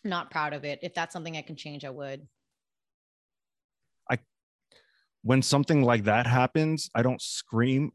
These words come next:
Speaker 2: I curse really loud.
Speaker 1: Mm.
Speaker 2: Yeah. Just a loud
Speaker 1: That's a
Speaker 2: F.
Speaker 1: good one.
Speaker 2: Like, "Fuck." You know? <laughs>
Speaker 1: Oh,
Speaker 2: Like
Speaker 1: yeah.
Speaker 2: that.
Speaker 1: I've done that in front of, like,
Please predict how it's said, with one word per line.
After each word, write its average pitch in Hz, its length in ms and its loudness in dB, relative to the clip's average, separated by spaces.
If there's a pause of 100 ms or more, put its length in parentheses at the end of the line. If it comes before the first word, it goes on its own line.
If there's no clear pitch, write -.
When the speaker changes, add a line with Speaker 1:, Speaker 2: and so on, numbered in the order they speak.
Speaker 2:
I 98 100 -8 (100)
curse - 720 -6 (580)
really 101 320 4
loud. 87 440 0 (140)
Speaker 1:
Mm. 185 800 -8 (840)
Speaker 2:
Yeah. 87 380 -6 (880)
Just 107 140 0
a 117 60 4
loud 101 420 6
Speaker 1:
That's - 180 -2
a - 40 0
Speaker 2:
F. 95 140 -2
Speaker 1:
good 160 120 -10
one. 151 220 -12 (220)
Speaker 2:
Like, - 220 -8 (320)
"Fuck." 139 480 4 (720)
You - 60 0
know? 98 360 0 (120)
<laughs> - 140 -8
Speaker 1:
Oh, 302 240 6
Speaker 2:
Like 196 160 6
Speaker 1:
yeah. 156 120 6
Speaker 2:
that. - 140 8 (120)
Speaker 1:
I've 262 80 -2
done 285 260 4
that 269 260 4
in 262 140 0
front 269 240 0
of, 240 160 -2
like, 226 400 0